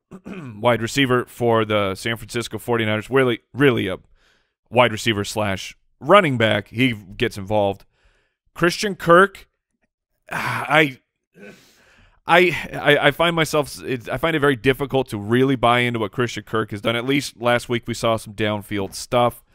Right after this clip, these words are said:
And then Allen Lazard for the Green Bay Packers.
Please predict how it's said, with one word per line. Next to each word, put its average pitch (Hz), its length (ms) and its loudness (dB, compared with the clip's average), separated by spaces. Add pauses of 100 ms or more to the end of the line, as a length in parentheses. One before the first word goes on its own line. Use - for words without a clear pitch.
(560)
And 120 560 2
then 135 440 0 (160)
Allen 160 340 2
Lazard 120 640 4 (520)
for 127 200 2
the 120 80 -4
Green 127 200 0
Bay 117 160 4
Packers. 110 800 -2